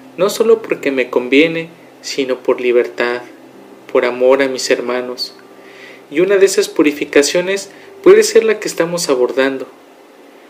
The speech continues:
purificarme en la manera de creer en Dios, de tal modo que sea de manera renovada y congruente, dejando atrás mis creencias inmaduras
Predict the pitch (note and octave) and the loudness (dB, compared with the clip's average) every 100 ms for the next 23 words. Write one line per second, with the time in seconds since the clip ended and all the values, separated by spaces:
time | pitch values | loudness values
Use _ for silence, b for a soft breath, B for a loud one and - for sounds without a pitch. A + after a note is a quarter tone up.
0 | B - - C3+ - D#3+ - F#3+ E3 E3+ | B -12 0 0 0 -4 -2 0 2 0
1 | E3 C#3+ B2 B2 C3+ E3 C#3+ C3+ - B2 | -2 -2 -4 -4 -2 0 0 0 2 0
2 | A#2+ A#2 A#2 A#2 A#2+ - - - - - | 2 0 -2 -4 -4 -8 -18 -20 -20 -20
3 | B B B B - B2 C#3+ C3+ C3+ C3+ | B B B B -2 2 2 2 2 4
4 | C#3+ D3 D#3 - - B2 - C#3 C#3 B2+ | 6 8 4 0 -2 -2 0 0 2 -2
5 | A#2+ B2+ C3+ C3+ B2 A#2 A#2 B2 C3 D3 | -4 0 0 0 -2 -2 -4 0 0 2
6 | C#3 B2 - A#2+ A2+ A#2+ A#2+ A#2+ - - | 2 2 -2 -6 -2 -2 -2 -6 -18 -20
7 | - - - B B B B B - C#3 | -20 -20 -20 B B B B B 0 2
8 | F3 F#3+ G3 G3+ F#3+ F#3+ F3+ - C#3+ D3+ | 2 4 4 4 0 0 -6 -2 2 2
9 | E3+ E3+ F#3 - C#3 C3 D3+ F3+ F#3+ - | 0 -2 -2 -2 -2 2 4 2 0 -6